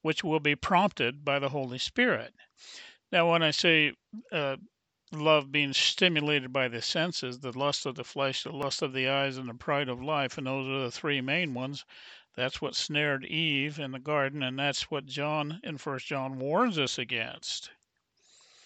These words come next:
The lust of the flesh, the lust of the eyes, and the pride of life. And of course, in Galatians, we we looked at the classic combat that is outlined in, in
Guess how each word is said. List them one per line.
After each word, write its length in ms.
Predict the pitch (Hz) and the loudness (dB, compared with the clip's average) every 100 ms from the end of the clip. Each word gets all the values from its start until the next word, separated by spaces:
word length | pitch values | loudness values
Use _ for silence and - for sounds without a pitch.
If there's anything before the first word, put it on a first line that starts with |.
| - - _ - | -20 -20 _ -12
The 100 | 135 | -4
lust 340 | 131 143 - | 0 0 -2
of 160 | 156 135 | -6 -6
the 100 | 127 | -8
flesh, 680 | - - - 160 185 202 - | -6 -4 4 4 6 2 -2
the 140 | - | -6
lust 460 | 123 127 143 - - - | -6 0 0 0 -4 -6
of 140 | 127 | -6
the 180 | 127 120 | -6 -4
eyes, 680 | 170 175 143 123 147 147 - | 2 4 4 2 -2 -6 -8
and 220 | - 147 | -6 -6
the 80 | 131 | -6
pride 400 | 120 - 135 139 | -8 -4 -2 -2
of 140 | 135 147 | -6 -12
life. 720 | 185 208 82 117 - - - _ _ - - - - - _ - | -8 -8 -8 -12 -14 -16 -20 _ _ -20 -20 -20 -18 -20 _ -2
And 80 | 180 | -2
of 140 | 180 | 6
course, 320 | 220 202 - | 8 8 8
in 180 | 190 156 | 2 2
Galatians, 600 | 147 147 180 - 165 143 | 2 4 6 6 4 0
we 260 | 143 143 127 - - _ - | 0 0 0 -6 -18 _ -8
we 220 | 165 151 | -2 0
looked 320 | 143 175 - | 2 0 4
at 180 | 170 - | 4 4
the 100 | 143 | -4
classic 600 | - 180 165 160 - - - | 0 6 6 8 6 6 -2
combat 760 | - 160 196 170 127 107 113 - _ _ _ _ _ _ _ _ _ _ _ _ _ | 0 4 2 2 0 2 -2 -6 _ _ _ _ _ _ _ _ _ _ _ _ _
that 160 | - 156 | -2 0
is 140 | 143 | 2
outlined 560 | 143 156 - 165 151 143 | 4 4 4 0 -2 -2
in, 180 | 139 131 - | -4 -6 -6
in 260 | 160 139 | -4 -2